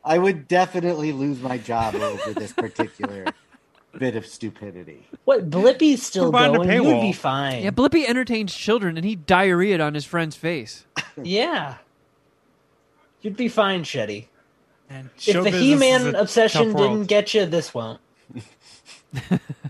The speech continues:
Speaker 3: Well,
Speaker 4: Yeah, they know
Speaker 3: I
Speaker 4: you
Speaker 3: don't
Speaker 4: eat
Speaker 3: know
Speaker 4: your
Speaker 3: if that's
Speaker 4: boogers, right?
Speaker 3: apples to apples, but okay. <laughs>
Speaker 1: Thanks, Jeff.
Speaker 4: <laughs>
Speaker 1: Thank you.
Speaker 3: I just, I, you know, I, I want logic to reign here, but I hear you.
Speaker 4: <laughs>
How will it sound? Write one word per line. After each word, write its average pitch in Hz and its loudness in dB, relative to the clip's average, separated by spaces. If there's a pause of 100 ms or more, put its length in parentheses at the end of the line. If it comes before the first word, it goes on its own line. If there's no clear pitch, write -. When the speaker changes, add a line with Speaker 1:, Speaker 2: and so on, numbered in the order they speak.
(580)
Speaker 3:
Well, 135 -4
Speaker 4:
Yeah, 151 -2
they 160 2
know 226 2
Speaker 3:
I 233 4
Speaker 4:
you - 4
Speaker 3:
don't 196 6
Speaker 4:
eat 196 -2
Speaker 3:
know 196 0
Speaker 4:
your 175 4
Speaker 3:
if 147 2
that's 180 6
Speaker 4:
boogers, 143 2
right? 151 0
Speaker 3:
apples 131 -4
to 135 -2
apples, 131 -2
but 131 -4
okay. 135 -4 (280)
<laughs> - -20
Speaker 1:
Thanks, 185 -2
Jeff. 135 -6
Speaker 4:
<laughs> - -4 (180)
Speaker 1:
Thank 170 -6 (120)
you. 143 -10 (140)
Speaker 3:
I 147 -12
just, 170 -12
I, 170 -4
you 185 -10
know, 151 -8
I, 160 -10
I 160 -8
want 165 -6
logic 156 -2
to 127 -6
reign 120 -10
here, 120 -14 (120)
but 131 -12
I 147 -4
hear 180 -2
you. - -14
Speaker 4:
<laughs> - -